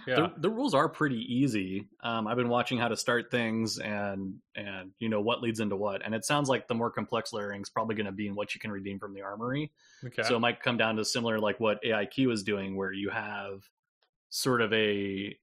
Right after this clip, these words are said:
Speaker 2: whole different strategy world outside of just what's in the shots or, like, the main modes,
Speaker 1: Okay.
Speaker 2: where you can add these, like,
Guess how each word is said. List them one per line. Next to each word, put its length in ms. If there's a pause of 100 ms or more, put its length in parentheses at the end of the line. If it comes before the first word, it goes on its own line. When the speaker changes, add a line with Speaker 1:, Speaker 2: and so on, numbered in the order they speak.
(100)
Speaker 2:
whole 480
different 360
strategy 540
world 560
outside 520
of 260
just 260
what's 220
in 80
the 80
shots 640
or, 220
like, 240
the 80
main 240
modes, 600
Speaker 1:
Okay. 340
Speaker 2:
where 120
you 140
can 140
add 220
these, 200
like, 420